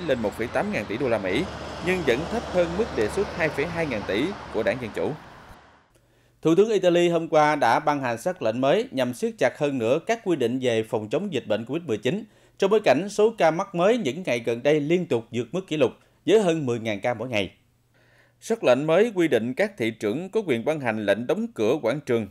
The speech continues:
và đường phố ở các khu vực trung tâm thủ đô sau hai mươi mốt giờ nhằm tránh hoạt động tụ tập đông người. Nhiều quy định nghiêm ngặt hơn cũng được ban hành như đình chỉ hội nghị,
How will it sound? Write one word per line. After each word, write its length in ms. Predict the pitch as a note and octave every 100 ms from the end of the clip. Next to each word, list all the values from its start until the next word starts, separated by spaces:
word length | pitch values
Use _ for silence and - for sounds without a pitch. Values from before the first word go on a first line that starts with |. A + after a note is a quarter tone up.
| -
và 260 | G2+ G#2
đường 200 | G2+ G#2
phố 260 | F#2+ A#2+ F#3
ở 120 | A2
các 180 | A2 E3+
khu 140 | D3+ A#2+
vực 180 | G2 -
trung 140 | B2
tâm 140 | A#2+
thủ 140 | A2+ B2+
đô 260 | C3 A#2 -
sau 200 | - D3
hai 140 | D3+
mươi 120 | D3+
mốt 140 | D3+ G#3+
giờ 240 | A#2 G#2 G2 - _
nhằm 260 | B2 B2 B2
tránh 240 | D3 G#3
hoạt 160 | G#3 A2
động 180 | G#2+ G#2+
tụ 140 | G#2+
tập 160 | G#2 F#2
đông 120 | A#2
người. 200 | A2+ F#2+ - _ _ _ -
Nhiều 140 | C#3 D3+
quy 100 | G3
định 240 | - D#3
nghiêm 180 | F#3 F3
ngặt 140 | B2+ -
hơn 240 | F3 E3
cũng 200 | - A#2
được 180 | D3 G#2+
ban 140 | C3+ C#3
hành 200 | A#2 G2 - -
như 180 | A#2+ C3
đình 220 | A#2 G2+
chỉ 160 | F#2 D3+
hội 200 | A#2 G2+
nghị, 280 | G2 G2+